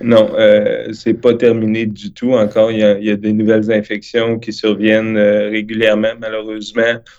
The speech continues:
on a peu d'idées maintenant qu'on fait plus de surveillance active du vrai, du taux réel de, d'infection à la covid.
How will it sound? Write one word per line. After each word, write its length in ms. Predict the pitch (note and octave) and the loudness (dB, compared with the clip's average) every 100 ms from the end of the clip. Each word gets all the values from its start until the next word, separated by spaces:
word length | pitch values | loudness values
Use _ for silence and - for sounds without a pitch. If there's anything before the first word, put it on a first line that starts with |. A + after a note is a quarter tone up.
| _ | _
on 260 | - G#2+ G#2+ | -2 2 6
a 240 | G#2+ G#2+ G2+ - _ _ _ _ - | 6 6 4 -4 _ _ _ _ 0
peu 260 | C3+ B2+ | 2 4
d'idées 420 | A#2+ G#2+ A2 C3 B2 | 2 -4 -2 2 4
maintenant 540 | A#2 A2 A2+ A#2 A#2+ | 2 0 -4 -2 -2
qu'on 220 | B2 A2+ | -2 -4
fait 120 | A2 G#2+ | -4 -8
plus 140 | - | -10
de 60 | - | -4
surveillance 560 | B2 A2+ A2+ A2+ A2+ | -2 0 0 -2 0
active 580 | A2 G#2+ - B2 B2 A#2 | 0 -2 -6 -4 -4 -4
du 280 | G#2 G#2+ G#2 | -10 -6 -4
vrai, 380 | A2 A2 G#2+ G2+ | -2 -2 -4 -8
du 180 | _ G2+ | _ -16
taux 260 | - B2 A#2 | -2 0 2
réel 500 | A2+ A2 A#2 A2+ G#2 | 2 2 2 0 -2
de, 280 | G#2 G#2 G2+ | -2 -2 -2
d'infection 480 | G#2+ A2 G#2+ - A2+ | -4 -4 -4 0 2
à 60 | |
la 120 | G#2+ | 2
covid. 440 | G#2 G#2 F#2+ A2 | 2 0 -2 -6